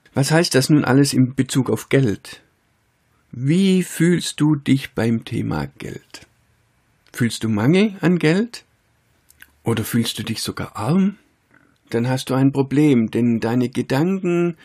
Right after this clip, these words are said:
sind täglich, stündlich, minütlich auf Mangel ausgerichtet. Und dir wird es dann vielleicht so gehen, dass wenn du einkaufen gehst oder dir eine Reise buchen willst oder was auch immer du tust,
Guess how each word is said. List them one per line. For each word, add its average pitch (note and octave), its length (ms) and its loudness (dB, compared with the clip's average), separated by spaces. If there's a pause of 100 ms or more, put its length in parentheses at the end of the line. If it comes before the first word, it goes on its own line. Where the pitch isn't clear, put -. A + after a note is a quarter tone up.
(140)
sind - 560 0
täglich, C#3 1120 0
stündlich, A#2+ 1040 0
minütlich A#2 880 0
auf A#2 240 -4
Mangel A#2+ 460 2
ausgerichtet. - 1080 -10 (400)
Und A#2 160 -2
dir A#2+ 160 0
wird C#3 140 2
es C#3+ 100 -4
dann C#3 220 2
vielleicht C#3 300 0
so D3 120 -2
gehen, D3 380 2 (260)
dass C3+ 380 -4
wenn B2+ 240 2
du C3+ 100 0
einkaufen C#3+ 600 0
gehst C3+ 480 -2 (520)
oder C#3 400 0
dir C3 440 0
eine C#3 260 2
Reise C3 360 0
buchen C3+ 440 2
willst A#2+ 420 -4
oder A#2 240 -2
was D3+ 220 -2
auch E3 240 -4
immer F3+ 320 0
du D3+ 160 -4
tust, D3+ 580 -2